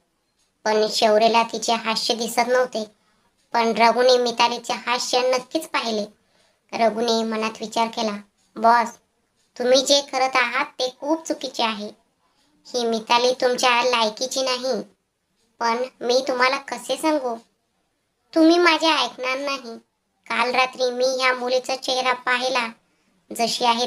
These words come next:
तशी ती दिसत नाही." पण ह्या मुलीने सरांना खोटे बोलून आंधळे केले आहे. सरांना कोण चुकीचे आहे,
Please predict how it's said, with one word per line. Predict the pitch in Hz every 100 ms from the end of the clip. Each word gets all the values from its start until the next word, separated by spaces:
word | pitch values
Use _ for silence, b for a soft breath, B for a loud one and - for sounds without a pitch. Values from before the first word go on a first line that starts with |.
| 247
तशी | 233 254
ती | - 262
दिसत | 254 254 269 285
नाही." | 269 262 254 208 _ _ _ _ _ _ 240
पण | 226
ह्या | 214 220 220
मुलीने | 220 226 226 233 214 220 _
सरांना | - 226 214 226 226 -
खोटे | 226 233
बोलून | 233 233 233 233
आंधळे | - 226 214 226
केले | 233 254 214
आहे. | 220 214 208 202 _ b b b b b b
सरांना | - 302 320 349
कोण | 339 311 320 320
चुकीचे | 320 311 311
आहे, | 311 294